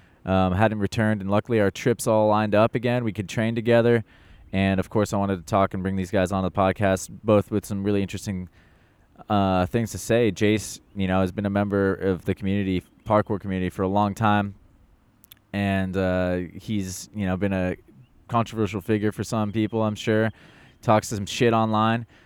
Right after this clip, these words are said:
has some things to say, but, uh, I appreciate that about him. He's a, someone wi-, that has an opinion, is not afraid to share it,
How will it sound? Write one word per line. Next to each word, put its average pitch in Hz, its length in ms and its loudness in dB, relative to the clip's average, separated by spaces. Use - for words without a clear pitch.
has 110 200 4
some 110 120 -6
things 110 220 -4
to 101 60 -4
say, 117 280 4
but, 101 320 4
uh, 98 260 4
I 98 40 2
appreciate 110 480 -2
that 101 180 2
about 95 240 2
him. 98 160 -2
He's 92 160 -4
a, 95 40 -8
someone 110 280 -4
wi-, 104 200 -2
that 101 160 0
has 104 240 2
an 107 60 -4
opinion, 104 380 0
is 92 100 -8
not 101 160 2
afraid 101 240 -2
to 92 60 -4
share 101 320 2
it, - 140 -2